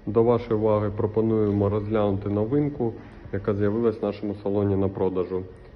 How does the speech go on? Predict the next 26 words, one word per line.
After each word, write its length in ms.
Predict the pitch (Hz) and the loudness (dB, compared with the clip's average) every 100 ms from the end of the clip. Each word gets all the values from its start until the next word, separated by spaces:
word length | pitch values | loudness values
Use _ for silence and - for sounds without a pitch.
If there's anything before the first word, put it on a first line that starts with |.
| - - | -12 -4
Це 80 | |
гібридний 640 | 107 117 113 110 104 101 107 | 0 0 0 -2 2 2 0
Infiniti 460 | 104 104 101 98 | -2 -2 -2 -2
Q 160 | 101 107 | -6 -4
X 220 | 107 104 | -6 -6
шістдесят 680 | - 110 110 113 - 139 139 - - - - - - - - | -6 -6 -2 -4 0 -2 -4 -12 -20 -20 -20 -20 -20 -20 -4
з 80 | 107 | -4
об'ємом 560 | 104 117 107 104 101 | 0 2 2 2 0
двигуна 560 | 101 110 113 107 101 92 101 | 0 0 2 2 2 2 -2
два 260 | 98 107 | 0 2
і 60 | 104 | 2
п'ять 360 | 101 139 135 - - - 113 | 0 -2 -2 -8 -20 -10 -2
на 100 | 104 | -2
автоматичній 760 | 101 110 110 110 104 - 101 | 0 0 0 0 -4 -4 -4
коробці 520 | 98 107 107 104 107 | 0 2 2 0 -6
передач 520 | 95 101 101 127 127 | -4 -2 0 0 -2
та 140 | - 104 | -2 0
на 120 | 101 | 0
повному 500 | 98 110 110 104 98 | 0 0 2 2 0
приводі. 560 | 104 98 92 90 90 87 - - - - - - | 0 0 2 -2 -4 -6 -12 -20 -18 -18 -18 -8
Автомобіль 540 | 120 - 113 110 113 104 | -6 -2 2 2 2 2
дві 160 | 110 | 0
тисячі 440 | 110 113 - - 104 | 2 0 0 -8 -6
сімнадцятого 680 | - 117 107 104 - 107 | 0 4 4 2 0 2
року 280 | 110 110 123 | 4 2 0
випуску, 680 | 120 139 139 120 - 123 | 0 0 -2 -6 -2 -2